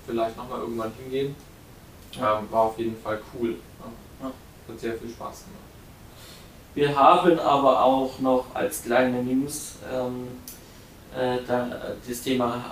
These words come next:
Speaker 2: Handgemüll. Du hast ja davon auch letztes Mal schon mal, glaub ich, kurz
Speaker 1: Genau,
Speaker 2: erzählt.
Speaker 1: letztes Mal haben wir ja gesagt, D J I hat das Ronin S vorgestellt. Ich will da ein kurzes Update geben, bevor wir dann zu den neuen News von D J I kommen.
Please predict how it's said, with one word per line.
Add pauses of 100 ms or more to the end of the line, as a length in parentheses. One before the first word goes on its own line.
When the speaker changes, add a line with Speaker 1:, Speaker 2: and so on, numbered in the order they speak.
(140)
Speaker 2:
Handgemüll.
Du
hast
ja
davon
auch
letztes
Mal
schon
mal,
glaub
ich,
kurz
Speaker 1:
Genau,
Speaker 2:
erzählt.
Speaker 1:
letztes
Mal
haben
wir
ja
gesagt,
D
J
I
hat
das
Ronin
S
vorgestellt.
Ich
will
da
ein
kurzes
Update
geben, (100)
bevor
wir
dann
zu
den (140)
neuen
News
von
D
J
I
kommen.